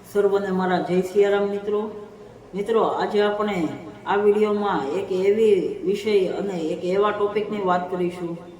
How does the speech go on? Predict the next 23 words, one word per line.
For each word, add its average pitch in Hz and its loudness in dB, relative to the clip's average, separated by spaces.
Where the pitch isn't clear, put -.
કે 185 0
જે 180 2
જીવન 185 2
વિશે 180 2
છે. 139 -8
અ, 180 2
ટોપિકનું 202 -2
નામ 202 -2
છે 214 -2
Life 196 4
is 196 4
a 185 2
Race, 175 2
એટલે 190 -2
કે 202 0
જિંદગી 208 0
એક 208 2
રેસ 190 2
છે, 160 -6
પરંતુ 208 2
દોડવામાં 214 2
જિંદગી 214 0
નથી. 143 -6